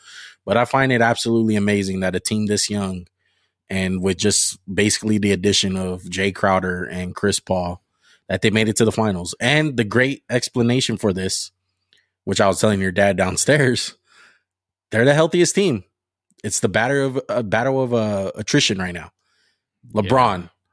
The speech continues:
Speaker 1: hurt. A D hurt. Who else? In, um, K D,
Speaker 2: Oh, I got the whole
Speaker 1: Harden.
Speaker 2: list. Can I?
Speaker 1: Yeah, say the
Speaker 2: K-,
Speaker 1: list.
Speaker 2: K D was not one, but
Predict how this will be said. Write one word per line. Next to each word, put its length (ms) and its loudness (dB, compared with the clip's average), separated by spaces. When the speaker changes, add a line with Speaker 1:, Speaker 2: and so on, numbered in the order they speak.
Speaker 1:
hurt. 300 0
A 180 2
D 360 2
hurt. 320 -2
Who 80 2
else? 200 2
In, 180 -6
um, 460 -6
K 160 -2
D, 60 -2
Speaker 2:
Oh, 220 2
I 80 0
got 160 0
the 100 0
whole 140 2
Speaker 1:
Harden. 360 2
Speaker 2:
list. 100 -10
Can 120 -2
I? 180 -2
Speaker 1:
Yeah, 200 4
say 240 0
the 100 0
Speaker 2:
K-, 80 4
Speaker 1:
list. 220 -2
Speaker 2:
K 140 -2
D 140 -2
was 140 -4
not 240 -4
one, 240 -10
but 240 -6